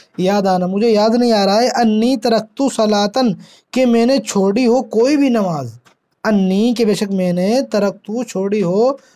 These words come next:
सलातन, कोई भी नमाज, फ़ी हाज़िही सनवातिल अरबाई, इन चार सालों में, सनवात साल, अरबा चार, हाज़िही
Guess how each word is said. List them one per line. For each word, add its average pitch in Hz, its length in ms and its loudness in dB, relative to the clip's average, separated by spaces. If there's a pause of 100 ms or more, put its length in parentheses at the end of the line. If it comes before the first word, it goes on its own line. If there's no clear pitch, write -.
(120)
सलातन, 208 680 0
कोई 202 240 2
भी 240 140 2
नमाज, 202 420 0
फ़ी 254 340 -2
हाज़िही 208 520 2
सनवातिल 202 800 -2
अरबाई, 185 580 -2 (380)
इन 233 260 2
चार 196 460 0
सालों 180 640 0
में, 170 300 0 (340)
सनवात 196 600 0
साल, 185 380 -2
अरबा 190 420 -2
चार, 180 360 -2
हाज़िही 180 580 0